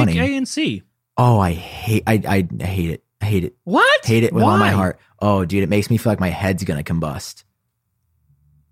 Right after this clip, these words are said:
Speaker 2: Even with AirPods Pro?
Speaker 1: Oh, yeah, dude.
Speaker 2: What?
Speaker 1: Oh, yeah. No, I can't. I can't do it.
Speaker 2: You are a weird, did you see Front Page Tech today where I called you a weird baby person?
Speaker 1: <laughs> I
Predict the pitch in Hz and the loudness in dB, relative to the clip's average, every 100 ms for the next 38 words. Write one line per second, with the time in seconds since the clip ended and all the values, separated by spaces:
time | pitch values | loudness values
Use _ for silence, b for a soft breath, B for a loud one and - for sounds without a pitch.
0 | _ _ _ _ _ _ _ 190 226 285 | _ _ _ _ _ _ _ -2 0 0
1 | 262 208 170 214 214 220 190 - 175 220 | -2 -2 -2 -2 -2 -4 -4 -4 -2 0
2 | 311 - _ _ - 123 92 - 65 73 | -4 -8 _ _ -4 -2 -2 -4 -6 -6
3 | 67 67 64 92 98 _ _ _ _ - | -6 -8 -8 -10 -16 _ _ _ _ -8
4 | 165 233 381 440 - - - 113 190 90 | 2 4 4 0 -4 -16 0 2 4 2
5 | 82 82 92 92 85 - 90 85 - 104 | -2 -4 0 0 0 -2 -2 -2 -2 -4
6 | - 98 85 90 85 82 _ _ _ _ | 0 0 0 0 -2 -4 _ _ _ _
7 | _ - 165 330 294 311 220 226 262 190 | _ -6 2 4 4 4 4 4 2 0
8 | 165 180 233 - 262 254 226 214 208 - | 0 2 0 -2 -2 -2 -4 -2 -4 -2
9 | 190 - 190 180 160 175 160 160 143 147 | -4 -2 -2 0 0 0 0 0 0 0
10 | 143 131 143 135 147 147 160 - 156 95 | -2 -2 -4 -4 -4 -4 -8 0 0 0
11 | - - - - - - _ - - | -8 -18 -20 -20 -20 -20 _ -18 -18